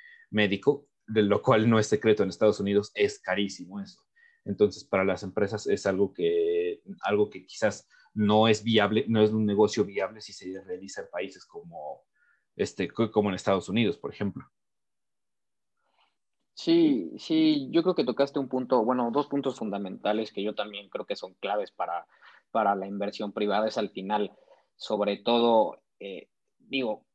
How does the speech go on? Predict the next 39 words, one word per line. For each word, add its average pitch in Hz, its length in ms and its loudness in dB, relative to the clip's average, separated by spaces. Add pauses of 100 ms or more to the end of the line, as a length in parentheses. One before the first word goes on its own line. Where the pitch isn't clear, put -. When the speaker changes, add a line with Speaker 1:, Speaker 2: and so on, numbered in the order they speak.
(180)
Speaker 2:
como 131 240 -2
es - 100 -2
el 139 120 0
caso 127 220 0
de 117 100 -2
China, 127 220 -2
también 110 220 -2
podríamos 113 380 -2
adjudicarlo 110 560 -2
a 113 80 -2
que 104 100 -4
realmente, 107 600 -4
pues, 95 500 -6 (260)
la 110 120 0
ventaja 110 400 -2
competitiva 107 640 -2
que 98 100 -8
le 95 120 -4
da 107 180 2
a 101 60 0
las 92 160 -6
personas 98 420 -8
que - 80 -10
invierten 107 380 0
en 110 180 -4
él 113 140 0
es, 113 180 -2
pues, 107 320 -2 (400)
que 127 100 0
es 120 80 -2
muy 120 180 2
accesible, 117 600 2
¿no? 110 360 -2
Y 123 140 -6
también 113 440 -2
la 107 140 4
mano 113 400 -2
de 107 160 2
obra, 113 500 0